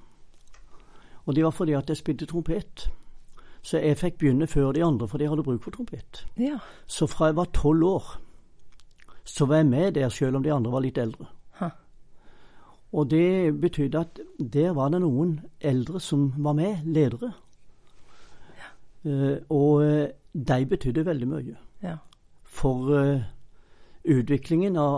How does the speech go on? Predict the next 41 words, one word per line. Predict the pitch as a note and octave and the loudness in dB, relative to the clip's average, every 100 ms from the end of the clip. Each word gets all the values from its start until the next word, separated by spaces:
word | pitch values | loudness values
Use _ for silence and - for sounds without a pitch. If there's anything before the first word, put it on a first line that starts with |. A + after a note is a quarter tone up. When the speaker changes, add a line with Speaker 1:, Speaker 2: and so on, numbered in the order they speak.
| - | 0
Speaker 1:
av, | C#3+ C#3 C#3 G3+ G3 G#3 A3+ C#4 C4 | 0 0 -2 -6 -16 -16 -18 -18 -6
av | D3+ C#3+ C#3+ C#3 | -4 -2 -2 -2
dette | C#3+ D3+ C#3 | -2 0 2
her | C#3 | 2
med, | D3+ C3+ C#3 - | 2 2 -2 -2
med | C3 | -2
kristenlivet, | - D#3 - - A2+ A2+ F3 F#3 | -2 -6 -6 -6 -2 -2 0 0
og | B2 | -2
så | - - | -4 -4
hadde | E3 C3+ | -2 0
det | C3 C#3+ | 0 0
jo, | C3+ - - - - | 0 -2 -12 -2 2
av | D#3 - | 4 6
alle | D3+ C3+ | 4 2
ting, | C#3 C#3 E3+ - - - | 2 0 0 -4 -8 -4
hver | C#3 C3 E3+ | 6 6 8
mandagskveld | C#3+ A2+ A2 C3 - A3+ A#2 - - - - - - - - | 4 2 0 -2 -4 -6 -6 -8 -10 -10 -10 -10 -12 -14 -8
klokka | D3 - D#3+ | -6 -2 -2
halv | B2+ C3+ C3+ | 0 2 2
ni | C3+ F#3+ | 2 0
hadde | C3+ C3+ | -2 0
vi | D3 | 0
bønnemøte | D3 D#3+ A2 A2+ A#2 C#3 | 2 2 2 0 -2 -4
i | |
kirka | - - - | -4 -6 -6
i | B2+ | -6
Froland. | C#3 D#3 F3+ - - - - - - | -6 -8 -12 -16 -20 -20 -20 -18 -14
Speaker 2:
Ja. | F#3 - - | -12 -10 -4
Speaker 1:
Og | D3 | 0
de | D#3+ | 2
har | D3 A#2+ | 2 0
det | B2+ | 0
visst | C#3+ E3 | -4 -4
ennå. | B2 A2+ - - - - - - - - - - - - - - | -4 -4 -10 -20 -20 -18 -20 -18 -20 -20 -20 -20 -20 -20 -20 -12
Speaker 2:
Hm. | G#3 - - - - - - - - - | -12 -12 -16 -14 -14 -14 -16 -14 -14 -8
Speaker 1:
Og | C3+ | -2
det, | D#3 F3 D3+ D3 C#3 C#3 C#3 C3 | 2 4 4 2 0 -2 -2 0
det | F#3 A3 | 0 0
sitter | E3 E3 | 0 0
i | D3+ | 0
meg. | B2+ | 2